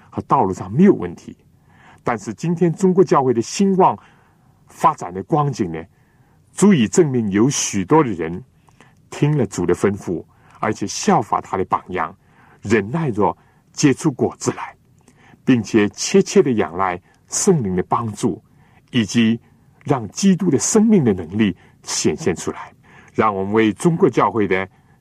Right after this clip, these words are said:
增长而献上感恩，为他的进一步的发展而祈求，并且把自己呢交在主的手中，为他而生活，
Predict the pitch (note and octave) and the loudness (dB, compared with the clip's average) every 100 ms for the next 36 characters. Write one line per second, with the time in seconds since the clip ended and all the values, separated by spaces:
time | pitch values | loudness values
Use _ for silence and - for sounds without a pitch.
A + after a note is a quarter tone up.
0 | _ - E3 E3 - F2 - _ _ _ | _ 0 4 4 2 -4 -4 _ _ _
1 | _ _ _ F2 F2 - G#2+ F2+ D#2+ D2 | _ _ _ -6 -6 -2 -2 -2 -6 -8
2 | D2 F2+ F2 B2 _ _ - C#3+ C#3+ C3 | -6 -8 -8 -14 _ _ -2 2 2 2
3 | B2+ - A3+ E3+ G#2+ A2 G2+ A#2+ A#2+ F2 | -4 4 6 6 4 0 2 0 0 -4
4 | E2 F#2+ - G#2 - F2+ D#2+ - _ _ | -4 -6 -4 -6 -2 -2 -2 -8 _ _
5 | _ - A2+ G#2+ - - - F3+ C#3+ F#2 | _ 0 2 2 0 -2 -2 -4 -4 -4
6 | E2 F2 _ _ _ _ - F#3+ E3 - | -4 -6 _ _ _ _ -2 0 2 0
7 | C#3+ - E2+ F#2 G#2+ D#2 F#2 F2 G2 _ | -4 -4 -4 0 0 0 -2 -4 -8 _
8 | - _ D3 C3+ - A2+ F2+ F#2 D#3 E3 | -20 _ 2 2 2 0 0 0 0 -2
9 | A#2+ G2+ E2 | -2 -4 -4